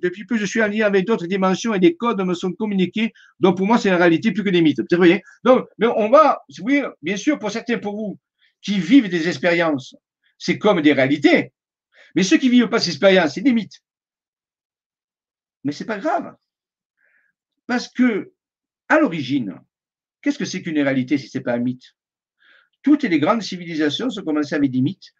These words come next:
ce qu'on appelle des mythes fondateurs. Quand on dit un mythe, c'est pas péjoratif.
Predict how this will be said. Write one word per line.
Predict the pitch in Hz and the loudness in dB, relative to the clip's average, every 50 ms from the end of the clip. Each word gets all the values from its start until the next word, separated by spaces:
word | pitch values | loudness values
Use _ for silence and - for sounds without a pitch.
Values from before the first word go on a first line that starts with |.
| _ _ | _ _
ce | _ - | _ -2
qu'on | 151 151 | 2 2
appelle | 147 139 143 196 208 135 | 2 2 2 0 2 4
des | 139 127 | 4 4
mythes | 139 185 190 - | 4 0 -2 -4
fondateurs. | 180 - - 175 165 175 170 - 220 196 - - _ _ _ _ - - - - _ _ _ - | -6 -6 -6 -6 -6 -6 -6 -6 -6 -8 -8 -10 _ _ _ _ -20 -20 -20 -20 _ _ _ 0
Quand | 277 311 | 2 4
on | 320 302 | 4 4
dit | 254 208 220 202 | 2 2 2 2
un | 175 156 | 2 2
mythe, | 156 160 165 147 131 127 | 0 -2 -4 -4 -6 -6
c'est | 131 135 | -4 -4
pas | 135 156 143 | -2 -2 -2
péjoratif. | 139 131 107 113 110 101 104 - 113 113 - - | -2 -2 -6 -6 -6 -6 -8 -8 -10 -16 -16 -16